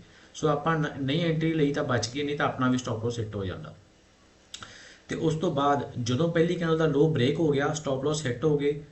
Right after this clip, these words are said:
ਤਾਂ ਇਹ ਕਨਫਰਮ ਹੋ ਗਿਆ ਕਿ ਇੱਕ ਵਾਕਈ ਇੱਕ ਟ੍ਰੈਪ ਸੀਗਾ ਤੇ ਆਪਾਂ ਇਸ ਕੈਂਡਲ 'ਤੇ ਐਂਟਰੀ ਲਈ ਤੇ ਜਿਹੜਾ ਆਪਣਾ one is to two ਹੈ, ਉਹ ਇਸ ਜਗ੍ਹਾ 'ਤੇ ਕੰਪਲੀਟ ਹੋ ਗਿਆ। ਸੋ ਇਹ ਸੀ ਆਪਣਾ ਦੋਸਤੋ ਅੱਜ ਦਾ ਟ੍ਰੇਡ।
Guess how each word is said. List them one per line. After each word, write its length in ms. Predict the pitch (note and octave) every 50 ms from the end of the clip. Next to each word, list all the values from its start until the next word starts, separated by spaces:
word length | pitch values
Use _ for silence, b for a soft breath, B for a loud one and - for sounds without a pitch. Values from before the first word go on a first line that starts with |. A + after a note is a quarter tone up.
| B B B -
ਤਾਂ 120 | D3 D3+
ਇਹ 180 | D#3 D3 D#3 D#3
ਕਨਫਰਮ 420 | D#3+ D3+ C#3+ - C#3 C#3 D3 D#3+
ਹੋ 100 | D#3+ D3
ਗਿਆ 120 | C3 C3+ C3+
ਕਿ 140 | D3 D#3
ਇੱਕ 80 | D3+ D3+
ਵਾਕਈ 400 | D3 B2 A2+ G#2+ G#2+ - D#3 D3+
ਇੱਕ 200 | C#3 - - -
ਟ੍ਰੈਪ 260 | - G#2+ G2 G2 -
ਸੀਗਾ 340 | - - F2+ E2+ E2+ D#2 - -
ਤੇ 80 | -
ਆਪਾਂ 240 | A#2+ A#2 - - C#3
ਇਸ 160 | C#3 C#3 C3+
ਕੈਂਡਲ 260 | - C3+ B2+ B2 B2+ B2+
'ਤੇ 120 | B2 C3
ਐਂਟਰੀ 280 | B2 G#2 G#2+ G#2+ A#2 A2
ਲਈ 220 | A2 G#2+ F#2 F#2+ - B B B B B B B
ਤੇ 60 | - A#2+
ਜਿਹੜਾ 180 | B2+ C3 C3
ਆਪਣਾ 220 | B2+ B2+ - C3+ C3 B2+ B2
one 140 | A#2+ B2 B2+
is 160 | B2+ - -
to 20 | -
two 260 | - A#2+ A#2+ A#2+ B2
ਹੈ, 240 | A2+ - - - - - - -
ਉਹ 120 | - B2+
ਇਸ 120 | B2+ A#2
ਜਗ੍ਹਾ 200 | A#2 B2 A#2+ B2+
'ਤੇ 100 | B2 B2
ਕੰਪਲੀਟ 420 | C#3 - C3+ A#2+ G2+ G2 F#2 F2+ G2
ਹੋ 120 | F2 D#2+
ਗਿਆ। 200 | D#2+ - - - - b b b b b b
ਸੋ 280 | - - B2+ B2 - C3+
ਇਹ 140 | C#3 D#3
ਸੀ 180 | E3+ E3+ F#3 F3
ਆਪਣਾ 300 | D#3+ D#3 D#3 D#3 D#3 D#3+
ਦੋਸਤੋ 380 | D3 C#3 C#3 B2+ - D3 D#3 - - A2+
ਅੱਜ 100 | A2 A2
ਦਾ 100 | C3 B2+
ਟ੍ਰੇਡ। 420 | B2+ B2 B2 B2 C3 D3+ D3+ D#3